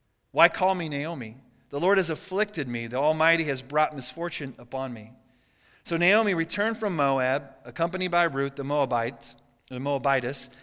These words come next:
her daughter-in-law, arriving in Bethlehem as the barley harvest was beginning. So Ruth, uh, chapter two. All right, so you get the story. So Naomi's back now. She's with Ruth.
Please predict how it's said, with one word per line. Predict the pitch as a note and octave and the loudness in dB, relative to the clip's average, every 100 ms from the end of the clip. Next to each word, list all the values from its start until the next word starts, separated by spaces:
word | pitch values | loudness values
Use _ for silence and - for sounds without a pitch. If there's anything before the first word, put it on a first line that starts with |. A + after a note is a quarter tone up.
| - - | -20 -10
her | C#3+ | -2
daughter-in-law, | C#3+ F3 D#3 B2+ A#2 A#2 B2 - - _ _ _ _ _ | 4 4 4 0 0 0 -2 -6 -20 _ _ _ _ _
arriving | C#3+ C3 E3 A3 A3+ | -2 6 8 8 4
in | G3+ | 0
Bethlehem | E3 F3+ E3+ D3 C#3 C3 C3 C#3+ - _ _ | 2 0 0 -4 -2 -2 -2 -8 -16 _ _
as | C#3 C3+ | -2 -2
the | C3 | -8
barley | A#2 - E3+ F#3+ F#3 | -10 -2 2 2 0
harvest | C#3 C#3+ C3 A#2+ A#2 - - _ | 2 4 4 0 -6 -8 -14 _
was | B2 C3 B2 | -4 -2 -2
beginning. | A2+ G#2 A#2+ A2 G2+ A2+ _ _ _ _ _ _ _ _ _ _ _ _ | -6 -10 -8 -10 -12 -18 _ _ _ _ _ _ _ _ _ _ _ _
So | - B2 | -12 -8
Ruth, | A#2 C3 B2+ - _ - | -4 -6 -8 -20 _ -14
uh, | A2+ G#2+ | -12 -12
chapter | - A2+ - | -10 -10 -10
two. | - G#2+ A2 _ _ _ _ _ _ _ _ _ _ _ _ _ _ - | -18 -18 -20 _ _ _ _ _ _ _ _ _ _ _ _ _ _ 0
All | |
right, | C#3 - | 0 0
so | - | -4
you | C#3 | -8
get | C3 C#3+ | -10 -10
the | |
story. | - F3+ D#3+ D3+ D3+ C#3+ _ | -6 -2 0 0 -2 -12 _
So | - A#2+ | -18 -10
Naomi's | B2 C3 C#3 | -6 -6 -2
back | D3 C#3 C#3 | 2 2 0
now. | C3 C3 C3+ | -4 -4 -8
She's | - A2+ | -12 -10
with | B2+ C3+ | -10 -8
Ruth. | B2 A#2+ B2 - | -8 -8 -10 -20